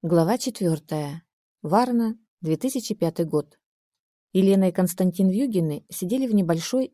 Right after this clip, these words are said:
с низким потолком комнатке старого дома в пригороде Варны, окруженные незнакомыми людьми,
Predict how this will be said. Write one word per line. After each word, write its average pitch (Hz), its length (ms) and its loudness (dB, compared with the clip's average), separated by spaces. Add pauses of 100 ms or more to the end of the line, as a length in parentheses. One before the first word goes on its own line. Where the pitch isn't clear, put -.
с - 120 -16
низким 226 320 2
потолком 175 540 0
комнатке 170 720 0
старого 156 440 -2
дома 214 320 2
в 208 120 -8
пригороде 175 480 0
Варны, 151 480 -4 (560)
окруженные 226 500 2
незнакомыми 196 640 2
людьми, 196 560 0